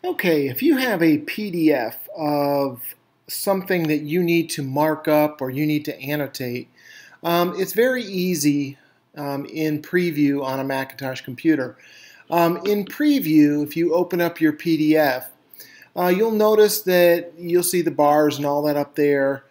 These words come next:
Under the Tools menu, it has some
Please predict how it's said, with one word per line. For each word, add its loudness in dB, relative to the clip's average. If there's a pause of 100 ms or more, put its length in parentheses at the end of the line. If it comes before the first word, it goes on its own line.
(240)
Under 0
the -4
Tools 0
menu, 2
it 2
has 0
some -2